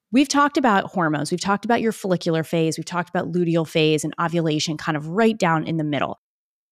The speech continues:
We've talked about that on other mini episodes, so I'm not gonna get too much into the cycle, but what I want you to understand is that there are two key hormones here that can be affected by fasting. It's estrogen and progesterone. Now,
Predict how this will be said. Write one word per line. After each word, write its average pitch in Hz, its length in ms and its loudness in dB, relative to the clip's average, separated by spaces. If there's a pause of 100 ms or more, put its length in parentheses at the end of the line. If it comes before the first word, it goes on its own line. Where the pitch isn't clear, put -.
We've 226 140 0
talked 285 160 2
about 254 140 4
that 208 200 2
on 185 140 -2
other 160 240 0
mini 156 220 0
episodes, 147 460 -4
so 180 60 -2
I'm 190 80 0
not 233 160 0
gonna 277 140 -2
get 180 300 2 (320)
too 277 240 2
much 233 280 4
into 180 460 -2
the 151 140 -4
cycle, 160 400 -2
but 156 160 -2
what 180 100 0
I 170 80 2
want 233 280 -2
you 285 100 0
to 226 80 -2
understand 165 640 -4
is 165 100 -6
that 160 240 -4
there 175 160 0
are 165 120 -4
two - 340 -2
key 262 200 2
hormones 165 480 0
here 143 240 -2
that 143 160 -4
can 180 120 -4
be 165 80 0
affected - 320 -4
by 143 100 -2
fasting. - 460 -8 (340)
It's - 260 -2 (200)
estrogen 262 560 0
and 170 100 -4
progesterone. 151 600 -2 (460)
Now, 151 200 -2